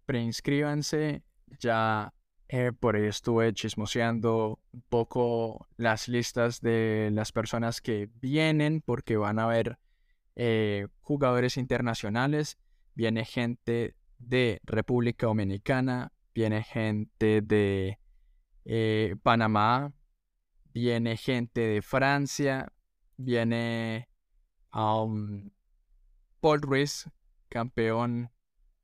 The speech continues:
del mundo del dos mil dieciocho.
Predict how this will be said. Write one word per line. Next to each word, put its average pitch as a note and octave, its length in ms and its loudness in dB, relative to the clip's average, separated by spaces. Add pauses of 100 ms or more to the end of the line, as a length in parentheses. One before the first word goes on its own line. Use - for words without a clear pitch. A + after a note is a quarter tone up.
(380)
del C3 260 2
mundo C3 400 2
del A#2+ 140 2
dos A2+ 240 0
mil A#2 120 -2
dieciocho. D3 720 0